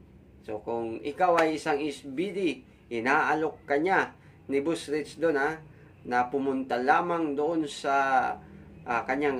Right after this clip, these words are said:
resorts at ikaw ay makakatikim ng libre, mga kaibigan, ha?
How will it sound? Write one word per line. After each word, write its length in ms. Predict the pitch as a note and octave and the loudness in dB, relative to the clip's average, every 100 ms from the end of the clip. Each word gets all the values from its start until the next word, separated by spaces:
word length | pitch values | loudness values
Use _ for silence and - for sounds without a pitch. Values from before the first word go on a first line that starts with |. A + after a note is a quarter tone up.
| B2 | -4
resorts 480 | B2 F#3+ F3 - | -2 0 0 -2
at 160 | A#2+ - | -4 -2
ikaw 320 | D3 E3 C#3+ | 0 2 2
ay 80 | E3+ | 2
makakatikim 720 | D#3+ F3 F3+ F3 F3+ F3 G#3 | 2 2 2 0 -4 4 4
ng 160 | G#3 G3+ | 4 2
libre, 480 | G3+ G3+ F3+ A3+ G#3+ | 0 -2 2 4 4
mga 320 | G#3 G#3 G3+ | 2 0 -4
kaibigan, 420 | F#3+ G3 G3 G3+ F#3+ | -8 0 2 4 2
ha? 160 | G3+ | -2